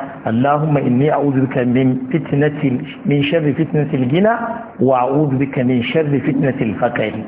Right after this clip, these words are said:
Haka ya hada su a hadisi guda daya. "Ya Allah, ka tsare ni daga sharrin fitinar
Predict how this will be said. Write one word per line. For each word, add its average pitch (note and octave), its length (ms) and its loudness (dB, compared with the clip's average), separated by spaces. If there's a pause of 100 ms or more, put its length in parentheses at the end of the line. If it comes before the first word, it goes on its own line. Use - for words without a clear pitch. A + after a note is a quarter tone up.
(240)
Haka A3 240 0
ya F3+ 120 2
hada - 320 2
su - 160 -10 (460)
a C#3 40 -4
hadisi C3+ 540 2
guda A2+ 320 2
daya. G#2 400 0 (340)
"Ya D3+ 380 4
Allah, C#3+ 460 2
ka A#2+ 100 0
tsare D3 320 2
ni C3+ 120 2
daga A#2+ 280 0
sharrin C#3+ 480 2
fitinar C#3+ 560 0